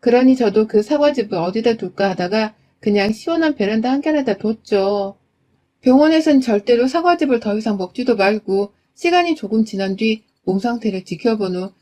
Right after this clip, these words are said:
사과 과육을 섭취하라고 알려줬기에 저하고 남편은 불안했던 나머지 시어머니를 앉혀놓은 채 한참이나 주의를 줬습니다. 시아버지께도 말씀을 드리면서 절대로 사과즙을 쳐다보지도 마시라 했죠.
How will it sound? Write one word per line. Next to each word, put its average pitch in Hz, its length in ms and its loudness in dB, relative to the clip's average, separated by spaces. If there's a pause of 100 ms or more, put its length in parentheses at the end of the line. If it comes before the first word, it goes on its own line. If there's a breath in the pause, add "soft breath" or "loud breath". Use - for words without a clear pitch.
(160)
사과 339 320 2
과육을 233 400 2
섭취하라고 285 560 -2
알려줬기에 214 800 -4 (240)
저하고 202 380 -4
남편은 180 560 -4
불안했던 214 540 -4
나머지 190 580 -8 (220)
시어머니를 349 540 0
앉혀놓은 233 600 2
채 185 280 -6 (240)
한참이나 285 560 0
주의를 190 340 -4
줬습니다. 190 960 -4 (540)
시아버지께도 339 680 0
말씀을 202 420 -4
드리면서 190 600 -4 (280)
절대로 202 460 2
사과즙을 285 480 0
쳐다보지도 302 580 -2
마시라 180 360 -4
했죠. 208 720 -4